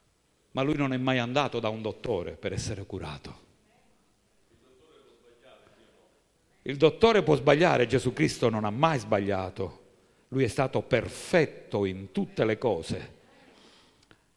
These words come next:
Anche nell'operare guarigioni, miracoli e potenti operazioni è stato perfetto,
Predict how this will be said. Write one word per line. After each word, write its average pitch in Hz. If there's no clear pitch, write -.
Anche 170
nell'operare 135
guarigioni, 127
miracoli 123
e 113
potenti 156
operazioni 117
è 120
stato 104
perfetto, -